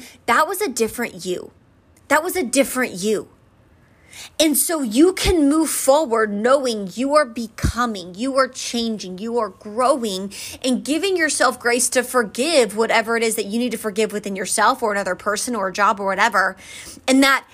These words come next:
it is, it is a stepping stone to this new becoming of yourself. And though it was a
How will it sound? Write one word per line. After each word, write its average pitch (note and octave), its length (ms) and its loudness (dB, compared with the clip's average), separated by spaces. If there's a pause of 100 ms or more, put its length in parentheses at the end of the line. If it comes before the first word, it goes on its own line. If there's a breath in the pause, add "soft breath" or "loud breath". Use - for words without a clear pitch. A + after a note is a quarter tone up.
(320 loud breath)
it E4 160 4
is, F4 300 -2 (1600 soft breath)
it D#4 120 2
is D4+ 180 0
a A#3+ 80 0
stepping F4 760 -2
stone G3 600 -4
to B3+ 200 0
this A#3 260 2
new A#3 260 0
becoming G3+ 600 -6
of F3 120 -6
yourself. - 640 -12 (1300 loud breath)
And C#4 400 4
though D4+ 260 4
it D4+ 180 -8
was C#4 220 4
a G3+ 160 -4